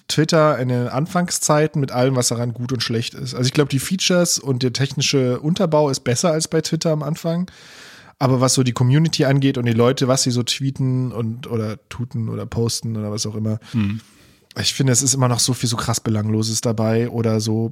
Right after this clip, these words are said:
Speaker 1: persönliches Zeug, was mich halt so
Speaker 2: Das ist, das finde ich jetzt gar nicht so schlecht, weil das war bei Twitter ja auch der Anfang so, also ob's jetzt
Speaker 1: Ja, aber so,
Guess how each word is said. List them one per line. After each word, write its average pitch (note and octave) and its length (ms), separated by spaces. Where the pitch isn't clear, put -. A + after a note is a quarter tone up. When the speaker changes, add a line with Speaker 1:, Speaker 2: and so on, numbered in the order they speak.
Speaker 1:
persönliches A#2+ 640
Zeug, D3 360
was C3+ 180
mich C3+ 160
halt B2+ 260
so B2 460
Speaker 2:
Das - 160
ist, - 240
das - 140
finde D#3+ 180
ich C#3+ 60
jetzt D3+ 160
gar D3+ 160
nicht D3+ 80
so D3 80
schlecht, - 320
weil A2+ 100
das A#2 160
war B2 160
bei B2 120
Twitter C3 340
ja A#2+ 140
auch - 120
der - 200
Anfang A2+ 380
so, A2+ 340
also A#2 600
ob's - 220
jetzt - 240
Speaker 1:
Ja, E3+ 180
aber F#3 180
so, E3+ 320